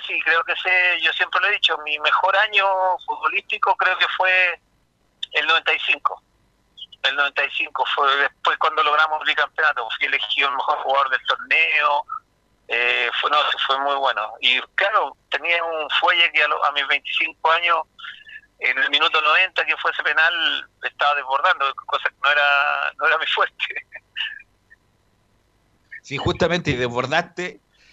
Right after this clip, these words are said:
Speaker 2: desbordaste y te hicieron el penal. ¿Fue penal después de tantos años? ¿Fue penal o no, Lucho?
Speaker 1: Sí, me toma ahí, me toma del hombro y no me deja avanzar.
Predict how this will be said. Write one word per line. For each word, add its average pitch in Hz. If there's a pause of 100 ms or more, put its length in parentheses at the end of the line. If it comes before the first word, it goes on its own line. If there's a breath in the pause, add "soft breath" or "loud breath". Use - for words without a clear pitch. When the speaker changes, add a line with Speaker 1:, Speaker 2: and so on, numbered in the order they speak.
(220 soft breath)
Speaker 2:
desbordaste 113
y -
te 123
hicieron 127
el 120
penal. 143
¿Fue 214
penal 175 (120)
después 143
de 123
tantos -
años? 156
¿Fue 208
penal 160
o 123
no, 131
Lucho? 143 (2000)
Speaker 1:
Sí, 208
me 185
toma 190
ahí, 185
me 175
toma 180
del 170
hombro 180
y 151 (920)
no 160
me 160
deja 170
avanzar. 156